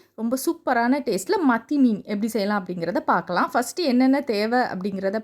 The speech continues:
பார்க்கலாம். ஒரு சின்ன நெல்லிக்காய் சைஸ் அளவுக்கு புளி வந்து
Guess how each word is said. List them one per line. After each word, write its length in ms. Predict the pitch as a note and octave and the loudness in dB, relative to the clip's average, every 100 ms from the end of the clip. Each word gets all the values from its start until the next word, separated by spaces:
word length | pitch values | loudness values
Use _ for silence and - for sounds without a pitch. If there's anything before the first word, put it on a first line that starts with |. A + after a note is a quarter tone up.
| F#3+ | -4
பார்க்கலாம். 340 | F3 F#3 D#4+ - - - - | -4 -4 -6 -8 -20 -10 0
ஒரு 100 | B3+ B3+ | 2 2
சின்ன 280 | D#4 F4 F#4+ - _ _ - | 0 0 0 -2 _ _ -2
நெல்லிக்காய் 320 | B3 C#4+ D4 C4 | 0 2 2 2
சைஸ் 220 | C4 C4+ | 0 0
அளவுக்கு 300 | A#3 F#3+ G3+ A4 - - - | 2 0 2 0 -2 -12 -2
புளி 200 | D4+ E4 B3 | 2 4 4
வந்து 200 | A3 | 2